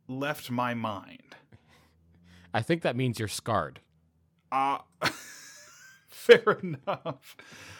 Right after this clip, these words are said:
Speaker 1: Um, what happens in this movie?
Speaker 2: Well,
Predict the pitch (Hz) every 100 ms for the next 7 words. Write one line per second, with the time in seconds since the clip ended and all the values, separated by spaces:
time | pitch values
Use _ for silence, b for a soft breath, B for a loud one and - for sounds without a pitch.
0 | B - 151 156 156 160 151 147 180 277
1 | 233 269 220 131 117 113 113 127 107 95
2 | 104 - _ b b b b b b b
3 | b b - - _ 233 196 190 196